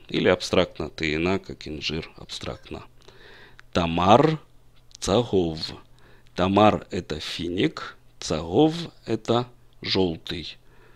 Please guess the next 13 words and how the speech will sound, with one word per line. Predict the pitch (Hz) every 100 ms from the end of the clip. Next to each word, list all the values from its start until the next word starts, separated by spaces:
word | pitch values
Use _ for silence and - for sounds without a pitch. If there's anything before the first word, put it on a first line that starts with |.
| - -
Дословно | - - - 131 139 123 123 - -
жёлтый | 107 110 135 - 123
финик | 131 - - 92 80 -
у | 65
нас | 60 -
получилось. | - 60 57 - 64 57 - - - - - - - - - - - - - - _ - -
Тмарим – | - 98 90 85 87 92 135 165 165 - - - - -
лахим. | - 87 107 110 - 90 82 73 - - - - - -
Лах — | 76 90 104 90 - - - - -
это | - 80 78 -
влажный. | 82 85 82 76 - - 92 160 - - - - - - - _ -
Тмарим – | 90 87 87 95 92 76 - -
лахим – | 78 67 - - - 101 147